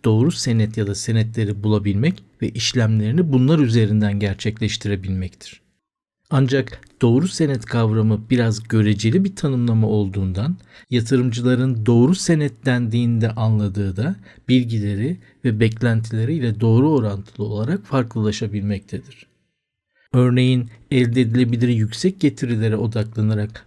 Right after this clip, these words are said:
ön planda beklentilerine yer verenlerin sağdan soldan ve günümüzde de özellikle sosyal medyadan duydukları tüyolarla hareket etmeleri çok normaldir.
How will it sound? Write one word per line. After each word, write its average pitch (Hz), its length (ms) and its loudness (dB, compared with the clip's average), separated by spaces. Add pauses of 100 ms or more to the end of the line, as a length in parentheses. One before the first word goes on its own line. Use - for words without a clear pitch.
(100)
ön 123 220 0
planda 113 640 0
beklentilerine 110 840 0
yer 123 240 2
verenlerin 104 640 -2 (200)
sağdan 113 560 0
soldan 117 640 -2
ve 131 80 2
günümüzde 110 680 0
de 107 160 0 (260)
özellikle 113 680 0
sosyal 131 440 0
medyadan 107 580 0
duydukları 107 540 -2
tüyolarla 110 540 0
hareket 104 360 -4
etmeleri 110 500 -2
çok - 280 -4
normaldir. 110 680 0